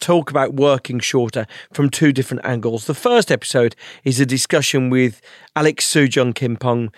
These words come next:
former guest on the show. He was, he was previously, previously talking about his book, Rest. And there are two podcasts because the second one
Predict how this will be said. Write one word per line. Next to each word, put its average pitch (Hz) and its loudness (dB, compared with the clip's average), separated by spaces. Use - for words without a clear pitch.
former 151 2
guest 143 -2
on 131 0
the 113 -2
show. 123 2
He 131 0
was, 120 -4
he - 0
was 139 -2
previously, 180 2
previously 165 0
talking 127 -4
about 117 0
his 113 -8
book, 120 -4
Rest. 123 -2
And 156 -2
there 156 4
are - 2
two 269 2
podcasts 135 -4
because 135 -4
the 147 -6
second 180 -2
one 113 0